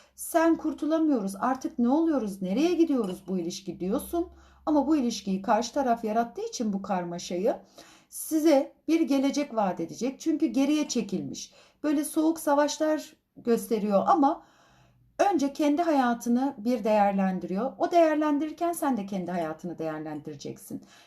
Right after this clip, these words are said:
Ve geriye çekilmeler, hani iletişim olmasa da, limonilik olsa da, küslük olsa da sonra ne yapmak istediğine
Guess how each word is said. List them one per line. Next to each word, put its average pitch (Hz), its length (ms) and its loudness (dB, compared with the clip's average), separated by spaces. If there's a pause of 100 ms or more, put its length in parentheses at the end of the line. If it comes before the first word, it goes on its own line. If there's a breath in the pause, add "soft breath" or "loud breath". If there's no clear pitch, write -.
(160 soft breath)
Ve 247 200 4 (580 soft breath)
geriye 349 320 4
çekilmeler, 294 840 0 (140)
hani 269 160 4
iletişim 285 640 -2
olmasa 262 500 0
da, 170 40 -4
limonilik 277 760 2
olsa 208 320 -2
da, - 120 -4
küslük - 480 -4
olsa 202 340 -2
da 277 200 -2 (400 soft breath)
sonra 339 340 2
ne 262 200 4
yapmak 220 360 -2
istediğine 262 640 -4